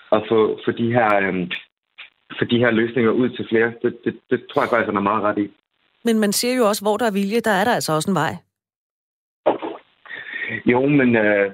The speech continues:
Speaker 1: det, jeg tror også, for nogen kommer det til at give rigtig god mening, og jeg tror også det her med, at nogen, der gerne vil have mere tid i hverdagen, og måske gerne vil ned på tredive timer, at hvis der er flere, der vil det, så kan det sådan på sigt frigive femten og tyve timer, øh, til nogle andre, der står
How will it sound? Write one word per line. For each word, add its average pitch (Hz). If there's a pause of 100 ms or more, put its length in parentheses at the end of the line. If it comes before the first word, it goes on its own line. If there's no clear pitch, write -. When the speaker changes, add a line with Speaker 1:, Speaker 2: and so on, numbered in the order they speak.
Speaker 1:
det, 120
jeg 127
tror 165
også, 165
for 165
nogen 202
kommer 180
det 135
til 151
at 127
give 131
rigtig 139
god 131
mening, 135
og 120
jeg 120
tror 151 (100)
også 151
det 147
her 143
med, 139 (160)
at 117 (460)
nogen, 143
der 156 (100)
gerne 131
vil 131
have 120
mere 151
tid 151
i 120
hverdagen, 123
og 90
måske 110
gerne 139
vil 147
ned 135
på 123
tredive 123 (100)
timer, 123 (420)
at 110
hvis 113
der 120
er 113
flere, 139
der 143
vil 127
det, 127
så 131
kan 123
det 120
sådan 123
på 131
sigt 143
frigive 139
femten 131
og -
tyve 139
timer, 127 (500)
øh, 107
til 120
nogle 110
andre, 127
der 107
står -